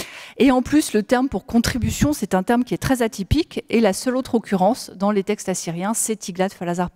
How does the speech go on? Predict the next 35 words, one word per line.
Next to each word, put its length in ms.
Ier. 280
Donc, 300
il 80
y 80
a 80
quand 240
même 260
l'indice 520
que 140
ça 200
pourrait 300
être 220
Tiglath-Phalazar 720
Ier. 160
Il 100
y 100
a 180
deux 280
autres 480
fragments 400
d'obélisques 600
qui 120
proviennent 360
cette 320
fois-ci 420
de 120
Ninive, 520
et 260
en 120
particulier 760
du 140
secteur 840
du 240
temple 480
d'Ishtar 720